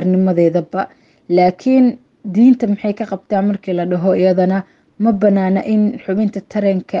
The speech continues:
ee haweeneydu uu Rabbi sideedii ku abuuray in anaka aan jarjarno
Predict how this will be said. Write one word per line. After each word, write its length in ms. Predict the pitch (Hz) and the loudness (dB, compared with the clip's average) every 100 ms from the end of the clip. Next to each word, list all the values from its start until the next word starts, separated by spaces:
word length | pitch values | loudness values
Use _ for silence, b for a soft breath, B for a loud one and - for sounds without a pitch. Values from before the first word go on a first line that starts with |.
| - | -4
ee 120 | 175 | -4
haweeneydu 680 | 151 185 185 185 180 180 180 - | -2 0 2 2 2 0 0 -2
uu 140 | 175 | -2
Rabbi 260 | 202 190 190 | -2 -2 -8
sideedii 600 | - - 233 214 185 185 | -14 -14 -4 0 0 -2
ku 120 | - - | -4 -8
abuuray 420 | 175 175 175 180 180 | -4 -2 0 -2 -2
in 180 | 196 | -4
anaka 380 | - 190 196 - | -4 -4 -4 -6
aan 220 | 180 165 | -6 -6
jarjarno 580 | 165 185 - 170 175 185 | -6 -10 -8 -8 -4 -6